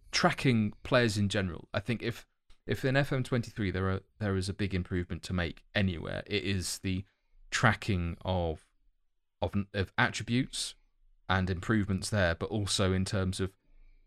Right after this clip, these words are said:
being, even if it's just export it out somewhere, uh, like, a bit more efficiently, so that you don't, so, or even if it's just a, it exports it to a file and then you can bring that back into the game, because, uh,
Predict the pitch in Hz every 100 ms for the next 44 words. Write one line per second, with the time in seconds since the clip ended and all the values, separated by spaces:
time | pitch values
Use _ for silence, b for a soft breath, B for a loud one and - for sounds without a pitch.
0 | _ 151 156 - 190 202 - - 156 -
1 | 147 139 - 175 151 - 120 123 - 104
2 | 90 90 90 - _ _ _ _ 85 92
3 | 90 - - - _ - - 104 107 101
4 | 107 98 113 107 101 90 92 - _ -
5 | 110 104 110 92 110 117 95 - - -
6 | 107 95 101 107 98 95 - _ _ _
7 | _ _ _ _ _ _ _ _ _ _
8 | - 127 127 - - 117 - 101 123 135
9 | 95 - 147 143 104 120 107 110 101 98
10 | 104 101 101 104 104 98 95 95 - 98
11 | - 98 92 90 90 - b b b b
12 | b b _ - 107 - 110 98 - -
13 | _ _ - 90